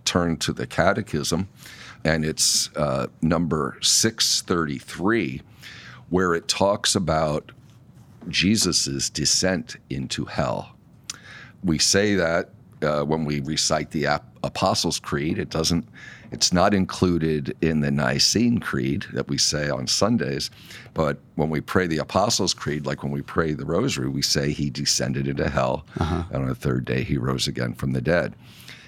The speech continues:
Speaker 1: So let me quote number six thirty-three of the Catechism. "Scripture calls the abode of the dead,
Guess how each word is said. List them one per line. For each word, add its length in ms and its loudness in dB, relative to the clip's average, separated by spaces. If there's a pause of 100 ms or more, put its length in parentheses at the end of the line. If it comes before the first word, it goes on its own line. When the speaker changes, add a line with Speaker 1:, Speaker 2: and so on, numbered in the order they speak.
(200)
Speaker 1:
So 160 2
let 200 4
me 240 4
quote 680 2 (260)
number 440 4
six 500 4
thirty-three 720 2
of 120 0
the 120 -2
Catechism. 680 -2 (1300)
"Scripture 640 4
calls 720 2
the 240 2
abode 640 2
of 140 0
the 100 2
dead, 640 -2